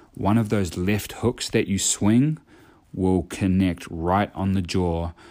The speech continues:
of the goal that you are trying to reach, and you'll get there. They'll be down for the count, and then you move on to your next bout. So keep that in mind as you go throughout today and as you go through the struggle.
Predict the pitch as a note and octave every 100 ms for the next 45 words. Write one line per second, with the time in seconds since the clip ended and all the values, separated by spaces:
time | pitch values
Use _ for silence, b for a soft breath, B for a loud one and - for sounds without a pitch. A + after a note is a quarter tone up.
0 | B - F2+ D#2+ F2 G2+ F#2 E2+ D#2+ E2+
1 | E2+ F2 E2+ - F2 E2+ - E2 F2+ -
2 | - - - b b b b G2 E2+ E2
3 | D#2 F#2 - G#2+ G#2 A#2 B2+ B B B
4 | B _ - E2+ D#2+ D2+ E2+ F2 - F2+
5 | E2 - F#2+ A2 - _ - F2 E2+ E2
6 | E2 F2 F2 - F#2 F2+ F#2+ A#2 B2 -
7 | - F2+ E2 F2 - F#2 E2 E2 D2+ -
8 | - _ B B - F2+ - C3+ C#3+ C3+
9 | A#2+ A2 F#2+ F2 F2+ D#2+ F#2 E2+ F#2 F2
10 | - F2+ E2+ E2 E2 D#2+ E2+ - F2 F#2+
11 | - F#2+ F#2 - - E2 D2 D#2